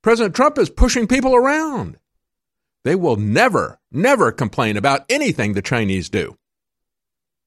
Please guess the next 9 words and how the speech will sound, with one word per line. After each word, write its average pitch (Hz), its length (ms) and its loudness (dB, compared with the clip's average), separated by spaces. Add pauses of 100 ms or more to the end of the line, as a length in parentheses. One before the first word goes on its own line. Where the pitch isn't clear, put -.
(480)
And 98 140 -6
Hollywood 139 560 -2 (140)
is 110 140 -8
increasingly 120 560 -6
making 104 320 -6
them 98 140 -4
out 104 180 -6
to 95 60 -10
be 107 240 -6